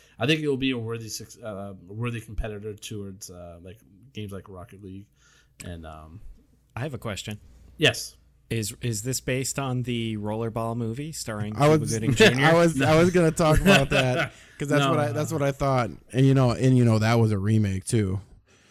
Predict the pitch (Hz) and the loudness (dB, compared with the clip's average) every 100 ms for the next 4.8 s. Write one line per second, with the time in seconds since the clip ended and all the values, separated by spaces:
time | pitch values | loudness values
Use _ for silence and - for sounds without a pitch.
0 | _ 110 123 127 110 104 - - _ _ | _ -6 -4 -4 -8 -12 -16 -20 _ _
1 | _ _ _ _ - 104 98 - - 170 | _ _ _ _ -6 -4 -4 -6 -2 0
2 | 196 208 214 196 190 160 202 233 262 247 | 2 2 2 2 0 -2 -2 -2 -2 -4
3 | - 143 80 135 90 147 101 135 - 196 | -4 -8 -8 -8 -8 -10 -8 -8 -6 -6
4 | 180 - 147 196 196 165 - | -6 -10 -8 -6 -4 -6 -10